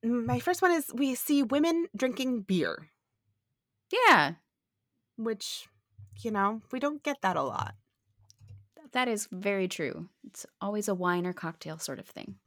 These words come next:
Speaker 1: Right. Um, and my other one was that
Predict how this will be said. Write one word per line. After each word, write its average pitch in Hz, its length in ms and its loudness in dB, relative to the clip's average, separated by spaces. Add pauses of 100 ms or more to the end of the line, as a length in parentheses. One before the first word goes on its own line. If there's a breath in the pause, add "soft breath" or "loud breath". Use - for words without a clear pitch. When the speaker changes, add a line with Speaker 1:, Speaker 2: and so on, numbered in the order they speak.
(100)
Speaker 1:
Right. - 240 -14 (1160 soft breath)
Um, 202 300 4
and 202 160 2
my 190 140 2
other 339 220 6
one 208 300 4
was 202 300 -2
that 190 300 2